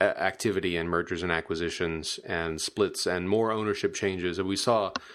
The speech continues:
a big burst of them there right during the worst of the crisis and immediately thereafter, but it seems to have slowed. Do you,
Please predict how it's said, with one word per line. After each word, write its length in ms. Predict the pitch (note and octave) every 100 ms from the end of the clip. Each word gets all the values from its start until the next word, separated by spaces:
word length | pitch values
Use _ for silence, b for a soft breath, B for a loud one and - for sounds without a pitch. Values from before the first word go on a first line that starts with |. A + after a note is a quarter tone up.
| B -
a 60 |
big 220 | B2+ D3
burst 280 | A#2 E3 -
of 60 | A#2+
them 140 | A#2+
there 420 | A#2 A2 A2 A2 C3
right 420 | A2+ A2 A2 A2 - _ _ _ B2
during 300 | C3+ A#2+ A2+
the 200 | G2+ G2
worst 260 | G2 C#3+ -
of 60 | A#2
the 60 |
crisis 440 | - A#2 G#2 G#2 G#2
and 100 | G2
immediately 320 | G2+ G#2+ G2
thereafter, 480 | F#2 F#2+ G2 - F#2+
but 120 | F#2
it 100 | -
seems 340 | - D#3 D#3+
to 180 | - G#2
have 200 | F2+ -
slowed. 540 | - - A#2 G#2 F2
Do 60 | F#2
you, 120 | A2+